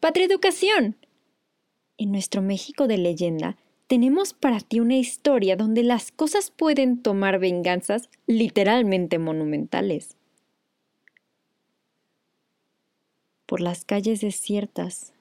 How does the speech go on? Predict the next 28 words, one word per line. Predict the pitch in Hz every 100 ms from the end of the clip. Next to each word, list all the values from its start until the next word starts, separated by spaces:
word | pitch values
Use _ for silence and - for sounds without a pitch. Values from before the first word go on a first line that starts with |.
| _ _ _
nadie. | 185 185 170 160 170 _ _ _ _ _ _ _ _ _ _ _
El | - 180
viento | 170 185 196 196 - 175 170 _ _ _ _
y | - 190
la | 185
luz | 185 190 247
sobre | - 285 240 220
las | 220 196 -
tapias | 226 - 202 180 185 - _ _ _ _ _ _ _ _ _
que | -
encienden | 185 175 - 196 202 208
los | 202 -
aleros | 185 185 185 180 185
al | 170
sol | - 190
último. | 185 185 - 170 165 - _ _ _ _ _ _ _ _ _ _ _ _ _ -
Tras | 185 180 214
una | 208 226
puerta | - 220 233 240 226
se | - 220
queje | - 208 - 214
el | 196
agua | 190 196
oculta. | 190 - 202 202 - 185 - _ _ _ _ _ _ _ _ -
Ven | 214 240
a | 262
la | 247
catedral, | 247 226 208 202 202 202